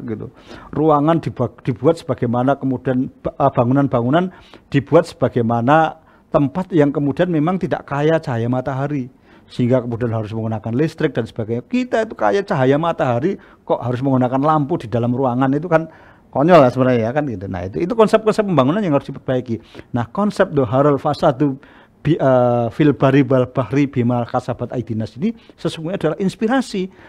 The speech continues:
untuk kita mengelola sesuatu itu atau konsep pembangunan yang betul-betul ramah lingkungan, yang betul-betul memahami tentang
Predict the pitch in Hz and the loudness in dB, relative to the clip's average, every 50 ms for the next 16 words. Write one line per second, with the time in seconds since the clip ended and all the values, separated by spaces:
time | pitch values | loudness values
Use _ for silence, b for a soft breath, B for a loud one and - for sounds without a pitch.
0 | B B B - 202 190 185 175 208 208 - - 165 156 - 196 202 220 202 196 | B B B 2 2 2 2 0 -4 -6 -4 -4 -6 -4 -4 -6 -4 -2 -2 -2
1 | 196 190 185 185 180 180 180 175 160 - 202 180 - - 170 151 - - 151 135 | 0 0 0 0 2 2 0 0 0 -2 -4 -6 -4 -2 -4 -4 -4 -4 -6 -6
2 | 127 135 165 190 208 - 147 - - 135 - - 139 131 - - 156 - - 143 | -6 -6 -8 -8 -10 -10 -10 -10 -10 -8 -4 -4 -4 -4 -2 -6 -6 -2 0 0
3 | 131 117 113 107 104 104 127 175 202 190 170 175 180 180 185 - _ _ - 117 | 0 0 -2 -4 -4 -4 -4 -4 -4 -2 -2 -2 -2 -4 -6 -12 _ _ -10 -6
4 | 131 131 117 - 101 - - 151 175 185 190 b b b b b b - 107 113 | -6 -6 -6 -8 -10 -6 -4 -4 -4 -4 -6 b b b b b b -6 -4 -4
5 | 113 117 104 92 113 110 110 104 - 156 147 143 147 143 135 131 127 127 127 123 | -2 -4 -6 -6 -8 -8 -8 -6 -4 -4 -2 -2 -2 -2 -2 -2 -4 -4 -6 -8
6 | B B B B 139 131 123 120 113 - 117 117 123 113 117 104 - 165 180 175 | B B B B -2 -2 -2 -2 -4 -6 -6 -6 -6 -6 -6 -6 -4 -4 -2 -2
7 | 165 160 151 139 101 117 110 113 143 170 170 156 135 131 - 160 175 185 190 - | -2 -2 -2 -2 -4 -4 -4 -4 -4 -4 -4 -4 -4 -2 -4 -4 -6 -6 -10 -14